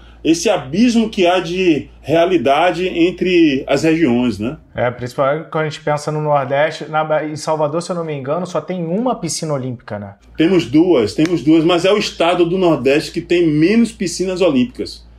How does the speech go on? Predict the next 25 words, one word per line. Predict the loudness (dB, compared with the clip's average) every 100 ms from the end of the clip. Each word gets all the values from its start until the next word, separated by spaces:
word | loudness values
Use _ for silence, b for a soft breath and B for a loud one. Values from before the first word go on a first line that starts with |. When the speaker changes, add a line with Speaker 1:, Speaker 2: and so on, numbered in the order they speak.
| b -4
Speaker 1:
Apesar | 0 2 0
de | 0
ser | 2
o | 2
maior | 4 2 2 2
estado, | 0 -2 0 0 2 0 -2 b b -4
é | -2
o, | 0
é | -2
o |
estado | 0 0 0
que | -2 -2
tem | 0
a | 2
menor | 4 4 4 2
quantidade | 0 -2 0 0 0 -6
de | -8
piscinas | -4 -4 -4 -2 0 2
olímpicas. | 2 0 -2 -8 -16 -18 -20 -6
Acredite. | -4 0 2 0 -2 -6 -8 -14 -16 b -4
Até | -2 2
Aracaju, | 2 0 0 2 4 4 4 0 B B 0
que | 2
é | 2 0 -2
nanico, | -2 2 4 4 2 0 0 2 2